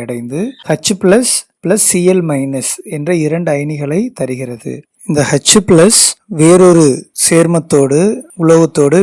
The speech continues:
வினைபுரிந்து மற்றொரு சேர்மத்தை தரவல்லது. எனவே அந்த ஹைட்ரஜனை இடப்பெயர்ச்சி செய்யக்கூடிய ஹைட்ரஜன் என்று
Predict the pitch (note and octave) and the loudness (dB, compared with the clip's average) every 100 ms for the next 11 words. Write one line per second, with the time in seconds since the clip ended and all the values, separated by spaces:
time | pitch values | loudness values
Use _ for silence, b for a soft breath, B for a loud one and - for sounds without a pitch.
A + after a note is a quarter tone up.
0 | E3+ D3+ D3+ C#3+ C3+ C3 D#3 A3+ C4+ - | 2 -2 -2 -2 -2 -2 -2 -2 -2 -6
1 | D3+ C#3+ - F#3+ F3 E3+ D3+ D3+ C#3+ E3+ | -6 -2 2 2 2 2 0 0 -2 0
2 | A3 C#4+ - D3 D3 D3+ C#3 C3+ B2+ A3 | 0 0 0 2 4 2 2 0 0 0
3 | D4+ - E3 D3+ D#3 A#3+ G3 D#3 D#3+ D#3+ | -2 -10 -4 -2 2 4 4 4 2 2
4 | C3+ D#3 E3 G3+ E3 D#3+ G#3+ E3 F#3+ - | 2 0 2 0 0 2 2 2 0 2
5 | F#3 - D3+ D3+ D3 - C#3+ C#3 F3+ A3 | 0 0 -2 0 0 -2 -4 0 0 0
6 | D3 C#3 D3 D3 C#3 C3 C3+ E3+ | -2 -2 -2 -4 -4 -4 -2 -2